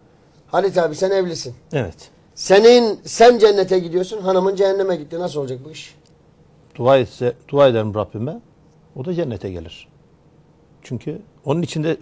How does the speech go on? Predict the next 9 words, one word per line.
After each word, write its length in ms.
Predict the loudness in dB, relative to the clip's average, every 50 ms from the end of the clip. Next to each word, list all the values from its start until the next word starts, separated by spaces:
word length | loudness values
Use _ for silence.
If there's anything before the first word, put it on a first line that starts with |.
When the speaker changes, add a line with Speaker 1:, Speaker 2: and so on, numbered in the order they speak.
| -6
Speaker 1:
Bilemeyiz. 520 | -2 2 2 4 4 4 2 2 0 -2 0
Speaker 2:
yani 100 | 2 4
fedakarlık 420 | 4 4 4 4 2 2 2 2
yaparız. 500 | 0 0 0 -2 -4 -6 -8 -10 -16 -20 _ _ _ _ -4
Speaker 1:
Bilemeyiz. 640 | 0 0 2 2 0 0 -2 -4 -8 -12 -14 -18 _ _ _ _ -18
Speaker 2:
İnşallah. 320 | -16 -16 -16 -14 -12 -6 -4
Speaker 1:
Fedakarlık 500 | 0 2 2 2 4 4 2 2 2 2
yaparız 380 | 2 4 4 2 0 0 0
derken 380 | 0 0 2 4 2 2 2